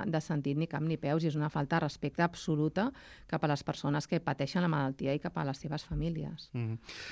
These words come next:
Speaker 2: També deia que un dels motius per, per decidir si deixava la militància d'Esquerra era aquesta investidura de Salvador Illa.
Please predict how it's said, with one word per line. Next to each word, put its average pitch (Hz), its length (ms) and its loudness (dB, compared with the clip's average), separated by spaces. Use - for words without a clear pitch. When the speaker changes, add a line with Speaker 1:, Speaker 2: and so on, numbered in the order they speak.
Speaker 2:
També 139 240 8
deia 170 240 8
que 160 120 8
un 135 220 6
dels 131 160 6
motius 131 440 4
per, 117 240 2
per 113 160 0
decidir 110 400 2
si 131 100 4
deixava 120 320 6
la 113 80 6
militància 110 460 4
d'Esquerra 113 340 4
era 131 200 6
aquesta 104 640 2
investidura 110 600 2
de 104 120 2
Salvador 107 400 2
Illa. 131 260 4